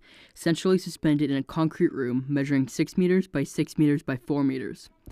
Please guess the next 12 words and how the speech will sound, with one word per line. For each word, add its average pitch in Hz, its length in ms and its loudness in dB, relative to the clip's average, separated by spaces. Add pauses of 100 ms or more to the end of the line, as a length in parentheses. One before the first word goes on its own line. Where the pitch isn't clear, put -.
(420)
Attached - 440 -2
to 196 80 4
the 156 100 2
walls, 156 560 -4
ceiling, 151 420 2
and 131 160 -2
floor 156 260 2
of 143 100 -2
the 139 100 -4
room 131 240 -4
are 139 80 -6
high-intensity 156 840 0